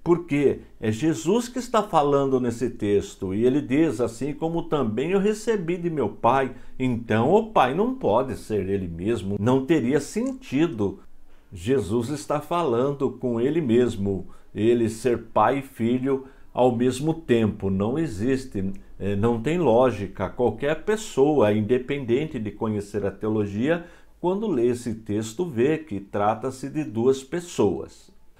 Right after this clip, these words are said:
Vamos em frente. "Assim como também eu recebi de meu Pai,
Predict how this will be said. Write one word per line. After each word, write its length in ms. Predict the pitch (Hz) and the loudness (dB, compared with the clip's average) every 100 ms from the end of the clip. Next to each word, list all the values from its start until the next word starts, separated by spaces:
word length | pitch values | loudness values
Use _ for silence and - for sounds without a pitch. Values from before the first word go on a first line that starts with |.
| - - - | -20 -20 -12
Vamos 380 | 98 160 202 175 | 0 2 2 0
em 80 | 180 | -2
frente. 600 | 156 127 90 - - - - - - - | 0 0 0 -6 -16 -20 -20 -20 -18 -6
"Assim 400 | 147 131 240 247 | -4 -2 -4 0
como 220 | 233 196 | 0 2
também 400 | 175 120 117 117 | 0 0 0 2
eu 80 | 107 | 2
recebi 560 | 107 - 113 87 98 | 0 -2 -4 -2 -6
de 120 | 98 | -4
meu 220 | 98 117 113 | -2 -2 -4
Pai, 640 | - 139 175 190 156 | -2 0 2 0 -2